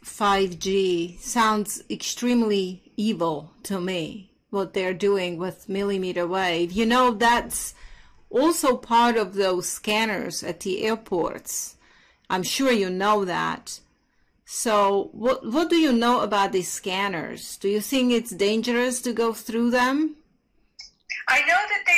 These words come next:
Speaker 2: started out as ionizing radiation and that Michael Chertoff was the one who really pushed for them. And his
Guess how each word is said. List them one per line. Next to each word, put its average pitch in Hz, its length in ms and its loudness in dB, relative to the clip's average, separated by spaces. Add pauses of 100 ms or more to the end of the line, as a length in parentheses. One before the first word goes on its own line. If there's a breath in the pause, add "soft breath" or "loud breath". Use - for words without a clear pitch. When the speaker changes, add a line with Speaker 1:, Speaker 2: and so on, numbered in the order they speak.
Speaker 2:
started 320 320 2
out 302 160 4
as - 120 -2 (100)
ionizing 262 680 0
radiation 254 640 2
and 226 180 -2
that 220 180 0
Michael 247 380 0
Chertoff 247 840 2 (340)
was 240 160 -4
the 240 140 0
one 226 200 2
who 226 300 -8
really 220 380 0
pushed - 260 0
for 220 140 0
them. 214 360 2 (680 loud breath)
And 214 160 6
his - 400 -2